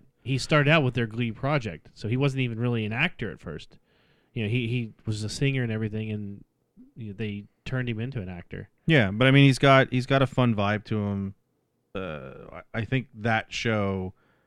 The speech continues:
Speaker 2: is going to be the antithesis of what Arrow was when it started. It'll be something fun. It'll be something where they really know who everyone is and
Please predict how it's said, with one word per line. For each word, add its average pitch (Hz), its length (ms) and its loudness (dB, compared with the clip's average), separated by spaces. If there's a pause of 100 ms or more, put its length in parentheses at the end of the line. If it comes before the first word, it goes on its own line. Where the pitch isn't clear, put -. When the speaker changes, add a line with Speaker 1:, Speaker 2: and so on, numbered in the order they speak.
(140)
Speaker 2:
is 101 180 -4
going 104 220 2
to 98 80 0
be 98 180 0
the 92 160 -2
antithesis 92 600 -4
of 92 220 -10
what 90 280 -8
Arrow 95 260 -2
was 90 240 -6
when 87 140 -6
it - 60 -16
started. 87 380 -4
It'll 90 140 -8
be 95 100 -6
something 98 320 -4
fun. 92 460 -4 (600)
It'll 95 180 0
be 101 100 0
something 98 340 -2
where 95 120 0
they 92 120 -2
really 98 320 0
know 92 720 -2 (1900)
who 101 960 -2 (960)
everyone 98 640 -2
is 123 920 2
and 95 680 -2